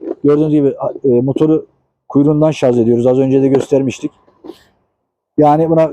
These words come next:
e, şarj aleti falan kendi üzerinde. İki tane burada U S B girişimiz var arkadaşlar. Sağlı sollu. Buradan telefonumuzu veya başka bir şey şarj edeceksek buraya koyup şarj edebiliyoruz.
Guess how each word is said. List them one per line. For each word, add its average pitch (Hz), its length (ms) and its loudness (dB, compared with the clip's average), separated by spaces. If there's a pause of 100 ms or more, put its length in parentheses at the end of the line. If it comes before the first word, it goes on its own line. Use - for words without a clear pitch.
e, 135 200 2
şarj 160 280 0
aleti 147 260 0
falan 151 220 0
kendi 147 220 -2
üzerinde. 135 420 0 (320)
İki - 180 -10
tane 170 260 2
burada 165 280 0 (360)
U 165 160 2
S - 140 -8
B 165 40 2
girişimiz 160 380 0
var 143 100 2
arkadaşlar. 131 500 0
Sağlı 143 320 0
sollu. 131 380 0 (380)
Buradan 160 300 0 (140)
telefonumuzu 139 520 0
veya 151 180 2
başka 143 240 -2
bir 131 60 -8
şey 147 120 -4
şarj 143 200 -2
edeceksek 127 500 -2
buraya 139 140 2
koyup 143 260 2 (420)
şarj 143 340 0
edebiliyoruz. 147 560 0